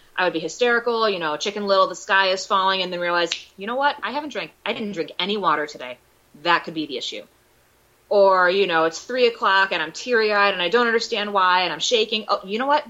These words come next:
You didn't take your medicine today." And so enough of those times, and I realized there was a pattern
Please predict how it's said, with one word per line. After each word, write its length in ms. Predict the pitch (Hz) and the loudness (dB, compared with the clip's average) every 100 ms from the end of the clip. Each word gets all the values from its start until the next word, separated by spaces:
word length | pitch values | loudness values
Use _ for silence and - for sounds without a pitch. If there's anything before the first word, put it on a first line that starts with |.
| 196 | -4
You 80 | |
didn't 180 | 311 381 | -2 0
take 140 | 196 190 | -2 -6
your 100 | 147 | -6
medicine 360 | 147 143 - | -8 -8 -16
today." 220 | _ 76 - _ _ _ _ _ _ _ - | _ -20 -20 _ _ _ _ _ _ _ 0
And 160 | 240 | 0
so 520 | 233 233 254 214 202 - 415 359 - - | 2 0 4 6 4 2 -14 -14 -12 -4
enough 280 | 247 392 | 0 0
of 100 | 403 | 0
those 240 | 269 269 269 | 0 0 0
times, 320 | 254 196 190 | 0 0 -2
and 80 | 180 | -6
I 60 | |
realized 320 | 185 214 214 190 | -4 -2 -2 -2
there 80 | |
was 120 | 165 170 | -2 -4
a 40 | |
pattern 640 | - 233 233 233 240 233 | -4 2 4 4 0 -4